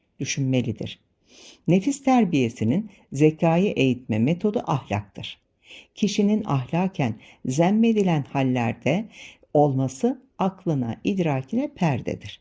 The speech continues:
Şimdi bu olaya bir de hallerimiz açısından bakalım. Tasavvufta havf ve reca var. Bir üstü kabz ve bast, bir de en üstte olan heybet ve üns terimleri var.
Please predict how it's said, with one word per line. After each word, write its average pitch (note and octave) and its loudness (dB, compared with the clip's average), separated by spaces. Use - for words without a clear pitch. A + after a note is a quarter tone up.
Şimdi A#3 0
bu C4+ 6
olaya D#3+ 2
bir D#4 0
de D4+ 4
hallerimiz A#3 4
açısından A#2+ 2
bakalım. G2 -2
Tasavvufta B3 2
havf B3+ 0
ve A3 6
reca A#2 2
var. C#3 -2
Bir C4+ 0
üstü A3+ 0
kabz F3 0
ve A2 -2
bast, G#3+ -2
bir C4 0
de B3 2
en B3 6
üstte - 0
olan A3 -2
heybet E3 0
ve A#3+ 2
üns E3 0
terimleri F2+ 0
var. - -10